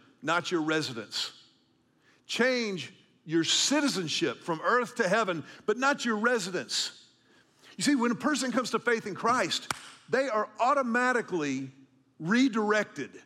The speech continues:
They, their re-, their citizenship changes from this world to heaven. But, everybody say, "But." But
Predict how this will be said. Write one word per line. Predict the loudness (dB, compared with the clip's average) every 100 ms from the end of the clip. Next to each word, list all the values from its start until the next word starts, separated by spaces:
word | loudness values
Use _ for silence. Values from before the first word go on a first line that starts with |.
| _ _ _ _ 0
They, | 0 2
their | 0 0 -2 -8 -14
re-, | -8 0 0 0 0
their | 0 2
citizenship | 0 2 2 2 0 -2 -4 -2 -2 -4 -8 -20 _ _
changes | -4 -2 0 -2 -2 -4 -6 -12 -20 _ _ -6
from | -4 0
this | 0 0
world | 0 0 0 -6 -20 -8
to | -4
heaven. | 0 -2 -2 -12 -20 _ _ _ -12 -2
But, | 0 0 -4 -10 -14 _ -4
everybody | 0 2 0
say, | 2 0
"But." | 0 0 0 -2 -10 -12 -12 -20 -20 -20 -20 -20 -20 -20 -20 _ _ -4
But | 0 2 2 -2